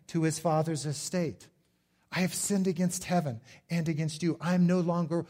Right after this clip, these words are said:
worthy to be called your son." Fully expecting at this point,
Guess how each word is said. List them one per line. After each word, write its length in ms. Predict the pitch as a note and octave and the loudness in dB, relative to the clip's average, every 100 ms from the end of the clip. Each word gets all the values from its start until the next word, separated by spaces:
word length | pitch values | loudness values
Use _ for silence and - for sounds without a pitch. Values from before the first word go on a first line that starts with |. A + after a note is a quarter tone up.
| - - | -14 -4
worthy 480 | D3+ F#3 E3 - - - - | 2 4 2 -2 -6 -18 -16
to 80 | C3+ | -4
be 140 | D#3+ | -4
called 400 | E3 D#3+ E3 - - - | 0 0 0 -2 -14 -6
your 160 | D3+ | -4
son." 320 | D#3 G3 D#3+ - - _ - | 0 0 0 -4 -16 _ 0
Fully 400 | B3+ C#4 A#3+ G#3 | 4 6 6 2
expecting 720 | G3 - - G#3+ - D3+ C3 | -2 -4 4 2 4 -4 -2
at 160 | C#3+ | -2
this 180 | F#3 E3+ | -2 -4
point, 500 | - G3 D#3+ F#2+ - | -2 0 0 -2 -16